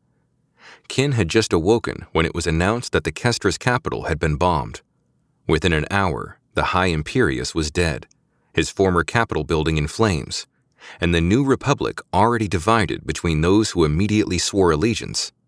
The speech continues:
and those who had not. Kin's efforts, and Director Clark's efforts, and Julian's efforts, and even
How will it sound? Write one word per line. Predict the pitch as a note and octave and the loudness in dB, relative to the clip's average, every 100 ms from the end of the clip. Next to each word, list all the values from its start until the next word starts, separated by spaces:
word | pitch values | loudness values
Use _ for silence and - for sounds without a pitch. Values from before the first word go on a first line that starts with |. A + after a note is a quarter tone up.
| - | -4
and | D2 | 2
those | G2 F2+ - | 4 2 0
who | C2+ | -4
had | A#1+ | -2
not. | D#2 D#2 - - _ _ _ _ _ _ _ _ _ - - | -2 -2 -4 -14 _ _ _ _ _ _ _ _ _ -20 -8
Kin's | - A2+ G#2+ | 0 2 2
efforts, | G#2 A2 - - - - _ - | -2 -2 -2 -6 -12 -12 _ -4
and | C#2+ | 0
Director | D2 D#2+ D#2 C2+ | 2 2 2 -4
Clark's | - B2 A#2 - | 0 0 0 -4
efforts, | D2 A1+ - - - _ - | -6 -6 -8 -8 -10 _ -4
and | D2 | -2
Julian's | D2 A2 C3+ C#2 - | 0 0 0 0 -2
efforts, | B1+ C2 - - - _ _ | -6 -6 -6 -8 -10 _ _
and | - F2+ | -6 -4
even | C3 C#3+ | 0 -2